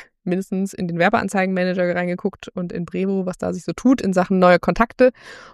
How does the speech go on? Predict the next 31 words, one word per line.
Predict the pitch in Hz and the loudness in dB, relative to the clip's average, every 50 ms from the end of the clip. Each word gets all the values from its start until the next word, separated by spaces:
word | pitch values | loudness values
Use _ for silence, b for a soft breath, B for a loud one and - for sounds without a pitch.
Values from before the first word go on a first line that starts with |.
| B B | B B
und | - 202 175 | -4 -2 2
war | 175 175 | 2 4
immer | 180 180 175 | 4 4 2
ganz | 175 180 - | 0 -2 -2
froh, | - - 196 185 180 | -2 0 0 2 2
wenn | 180 175 | 2 2
da | 175 165 170 170 175 175 180 - - - | 2 2 2 2 2 2 0 -2 -6 -10
dann | - - 180 180 185 | -8 -6 -4 -4 -4
auch | - - - | -4 -6 -4
welche | - 180 170 175 | -4 -2 -2 -2
dazugekommen | 175 175 - - 208 208 - - 208 202 202 | -4 -4 -2 -2 -4 -4 -2 -2 0 0 2
sind. | 190 196 202 214 220 - - _ _ | 2 2 2 2 0 -4 -14 _ _
Genau, | - 277 269 202 | -2 0 0 2
ansonsten | 180 - 190 175 185 - 196 196 | 0 0 -2 -2 -4 -2 -2 -2
habe | 196 196 | -2 -2
ich | 196 - | -2 -2
hauptsächlich | 180 185 - - 185 185 190 - - | -2 -2 0 -2 -2 -2 -2 -6 -4
an | - 180 | -4 -2
der | 180 180 | 0 2
Webinarvorbereitung | 196 226 262 240 214 208 - - 196 190 196 190 185 - - 185 | 4 4 4 4 2 2 2 0 0 2 4 2 2 0 0 -4
gearbeitet, | 185 - - 185 180 180 180 - 185 180 - - | -4 0 0 0 2 0 0 0 -2 -6 -4 -4
ein | 180 | -4
bisschen | 180 185 190 190 | -4 -4 -4 -4
was | 190 - - | -6 -6 -6
für | 190 | -8
den | 196 | -8
Kurs | - - 294 277 240 - | -2 2 4 4 4 4
neu | 220 214 | 2 2
gemacht | 214 208 208 208 220 - - - b b b b b b b b b b b b _ _ | 2 4 2 2 2 0 -4 -16 b b b b b b b b b b b b _ _
und | _ - 190 185 185 185 185 180 180 180 180 180 175 - - - _ _ _ _ _ _ _ - | _ 0 0 2 2 2 0 0 0 -2 -2 -4 -6 -10 -16 -20 _ _ _ _ _ _ _ -2
ja, | 330 214 180 | -2 -2 -2